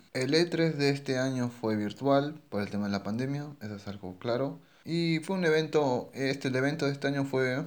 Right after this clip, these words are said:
más o menos, digamos, no, no presentaron grandes cosas. La mayoría de las cosas ya se sabían o ya se rumoreaban que lo que iban a presentar, solo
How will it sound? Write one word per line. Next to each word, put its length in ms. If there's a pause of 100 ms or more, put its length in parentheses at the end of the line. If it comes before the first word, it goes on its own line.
más 220
o 40
menos, 400
digamos, 580
no, 220 (120)
no 180
presentaron 460
grandes 240
cosas. 560 (160)
La 100
mayoría 300
de 40
las 120
cosas 260
ya 80
se 100
sabían 560
o 120
ya 160
se 340 (200)
rumoreaban 840
que 360
lo 180
que 140
iban 280
a 300
presentar, 640 (320)
solo 400